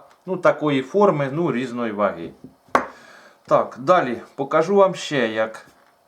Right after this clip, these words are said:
прив'язати, способи прив'язування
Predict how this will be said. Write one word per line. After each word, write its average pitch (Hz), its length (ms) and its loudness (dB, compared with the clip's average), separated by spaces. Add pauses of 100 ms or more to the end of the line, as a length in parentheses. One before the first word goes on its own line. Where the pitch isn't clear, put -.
(320)
прив'язати, 123 760 0 (1080)
способи 147 760 -4
прив'язування 120 1120 0